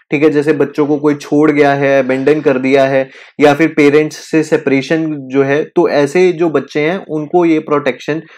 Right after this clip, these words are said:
प्रोवाइड करेगी चाइल्ड प्रोटेक्शन स्कीम। ओके, so these are the various sub schemes under your integrated child development services। फिर आ जाता है आपका पोषण। पोषण आप जानते ही हो कि इसका जो टारगेट है वो क्या है, कि कैसे स्टंटिंग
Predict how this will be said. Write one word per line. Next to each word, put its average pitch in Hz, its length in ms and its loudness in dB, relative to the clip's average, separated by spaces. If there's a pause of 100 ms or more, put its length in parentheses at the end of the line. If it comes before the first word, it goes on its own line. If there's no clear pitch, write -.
(160)
प्रोवाइड 139 360 4
करेगी 107 300 2
चाइल्ड 107 280 2
प्रोटेक्शन 101 480 -4
स्कीम। 107 260 -8
ओके, 143 240 -2 (340)
so 180 60 4
these 185 240 0
are 196 160 4
the 196 200 2
various 175 360 2 (260)
sub 185 80 0
schemes 180 420 -4
under 156 340 0
your 175 140 2 (360)
integrated 160 540 -2 (180)
child 147 260 2
development 139 580 -4
services। 107 380 -2 (1120)
फिर 202 140 4
आ 202 80 4
जाता 202 260 2
है 196 40 4
आपका 196 240 -2
पोषण। 190 440 0
पोषण 180 360 -2
आप 180 160 0
जानते 156 340 -2
ही 185 100 0
हो 175 120 0
कि 170 220 -4
इसका 165 260 0
जो 170 140 -2
टारगेट 151 480 0
है 170 60 2
वो 170 100 0
क्या 156 220 0
है, 151 160 -2
कि 156 220 -10
कैसे 151 340 0
स्टंटिंग 170 680 -4